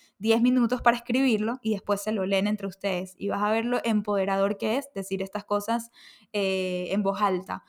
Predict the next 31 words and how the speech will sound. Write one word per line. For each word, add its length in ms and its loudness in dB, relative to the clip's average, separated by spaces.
Vas 140 2
a 60 8
darte 260 4
cuenta 240 2
que 80 -6
esas 160 -6
cosas 200 2
que 80 2
escribiste 480 -2
realmente 580 -2
sí 440 -8
te 120 -2
hacen 260 -2
quien 180 -4
eres 300 -6
tú 240 -6
y 100 -6
sí, 320 -4
sí 160 -8
son 200 -2
ciertas. 460 -4
Y 440 -2
por 300 0
último, 640 0
em, 920 0
sería 600 0
súper 380 -4
chévere 320 -2
si 100 -8
le 140 0
preguntas 600 0